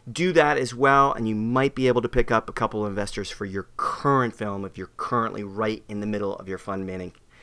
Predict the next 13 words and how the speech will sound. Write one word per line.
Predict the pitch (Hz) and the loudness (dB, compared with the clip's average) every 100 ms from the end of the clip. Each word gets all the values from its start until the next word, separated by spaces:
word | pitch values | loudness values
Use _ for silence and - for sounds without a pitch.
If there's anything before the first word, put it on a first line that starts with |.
| - - - | -20 -20 -10
uh, | 98 92 | -4 -4
fundraising | 90 110 107 95 92 | -2 -2 0 -2 -4
campaign. | - 90 87 87 87 - - - - - - - | -8 -8 -8 -10 -12 -14 -20 -20 -20 -20 -20 -20
So | - - 131 | -4 0 2
go | - 214 | 4 4
ahead | 247 | 6
and | 185 135 | 4 2
replay | 127 170 180 - - 143 143 | 0 0 2 6 6 6 4
this | 120 110 | 2 0
podcast, | - 117 120 123 131 127 131 - - - - - - - | 0 2 2 2 -2 0 -2 -4 -10 -20 -20 -20 -16 -6
um, | 113 110 107 - | -2 0 -2 -4
and | 110 107 | -6 -6
used | 104 120 135 143 147 - | -2 2 2 2 0 -6